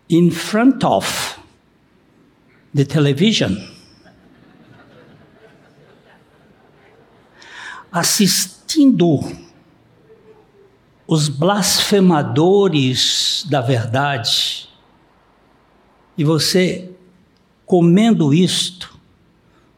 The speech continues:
você acha que a sua saúde emocional vai ficar ótima? O destino é seu.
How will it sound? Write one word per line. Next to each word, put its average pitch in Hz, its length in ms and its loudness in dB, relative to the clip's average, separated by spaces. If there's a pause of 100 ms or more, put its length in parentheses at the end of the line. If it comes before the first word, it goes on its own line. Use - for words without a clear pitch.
(120)
você 190 280 -2
acha 277 500 -4 (1000)
que - 160 -2
a 185 80 0
sua 277 260 0
saúde 170 560 0
emocional 135 720 0
vai 131 160 -2
ficar 120 320 -6
ótima? 185 640 -6 (4000)
O 202 160 -4
destino 226 400 2
é 262 60 2
seu. - 420 -4